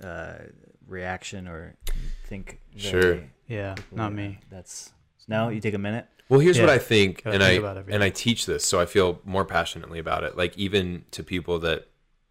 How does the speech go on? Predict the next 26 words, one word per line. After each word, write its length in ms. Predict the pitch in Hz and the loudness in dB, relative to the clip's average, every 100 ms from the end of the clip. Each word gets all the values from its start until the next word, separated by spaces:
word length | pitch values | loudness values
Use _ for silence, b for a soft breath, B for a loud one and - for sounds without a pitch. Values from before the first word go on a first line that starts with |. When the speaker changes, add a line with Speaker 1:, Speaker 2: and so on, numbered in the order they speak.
| _ - - | _ -18 0
Speaker 2:
come 160 | 107 | 0
through 120 | 101 | 2
class 280 | 90 98 98 | 2 4 4
systems, 320 | 101 - 117 95 | 2 -2 -2 -4
like, 100 | 82 | -4
I 60 | |
teach 200 | - 87 | -8 -10
at 120 | 80 - | -10 -10
the, 120 | 82 | -10
at 200 | 78 _ | -12 _
the, 220 | 82 80 - | -16 -16 -10
the 140 | 85 82 | -6 -4
theater, 440 | 85 95 120 - b b | 2 2 2 -2 b b
but 100 | 107 | 4
also 240 | 107 101 | 4 4
teaching, 380 | 92 101 90 87 | 0 0 -2 -4
like, 320 | 80 76 - _ - | -2 -4 -6 _ -12
professionals 580 | 98 104 87 82 82 - | 0 2 2 -4 -12 -6
that 140 | 87 | -2
have 180 | 85 85 | -2 0
no 160 | 92 | -2
desire 260 | 78 82 - | -2 -6 -8
to 40 | - | -10
go 80 | |
on 100 | 55 | -12
stage. 380 | - - - - | -10 -6 -6 -8